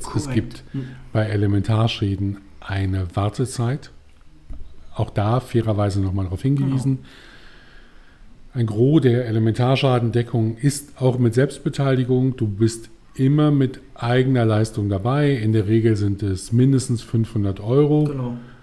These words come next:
Speaker 1: Ähm, zehn Prozent vom Schaden maximiert irgendwo zwischen zweieinhalbtausend und fünftausend Euro. Das ist meistens dein Eigenanteil. Aber auch das ist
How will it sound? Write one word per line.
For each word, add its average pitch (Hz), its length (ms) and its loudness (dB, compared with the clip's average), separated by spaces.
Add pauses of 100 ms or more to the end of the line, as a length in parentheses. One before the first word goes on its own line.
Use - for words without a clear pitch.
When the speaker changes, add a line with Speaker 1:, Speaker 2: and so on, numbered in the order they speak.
(160)
Speaker 1:
Ähm, 110 520 0
zehn 139 300 2
Prozent 113 380 2
vom 101 140 0
Schaden 127 560 2
maximiert 113 680 2
irgendwo 123 400 4
zwischen 110 320 -2
zweieinhalbtausend 104 800 0
und 95 160 -4
fünftausend 127 600 -2
Euro. 120 460 2 (360)
Das 113 200 -2
ist 127 160 -10
meistens 110 520 0
dein 95 200 -4
Eigenanteil. 120 800 -2 (220)
Aber 120 300 -8
auch 123 280 -8
das 143 340 -6
ist - 320 -12